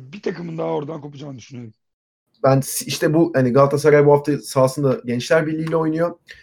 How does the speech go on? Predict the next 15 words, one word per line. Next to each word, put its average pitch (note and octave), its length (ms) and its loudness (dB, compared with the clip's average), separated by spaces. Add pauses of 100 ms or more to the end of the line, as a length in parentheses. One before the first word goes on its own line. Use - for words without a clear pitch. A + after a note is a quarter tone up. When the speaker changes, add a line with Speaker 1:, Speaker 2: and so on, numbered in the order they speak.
(300)
Speaker 2:
E, A2+ 200 6
ondan C3+ 320 6
sonra D3+ 300 6
üst C#3+ 300 -2
üste E3+ 420 0
şimdi - 260 -12
Sivas C3 340 0
deplasmanı B2+ 480 -2
ve C#3 180 6
Beşiktaş'la B2 640 2
içeride A#2+ 360 2
oynayacak G#2 320 0
Galatasaray. - 400 -2
Yani A#2 160 0
o, C#3 300 6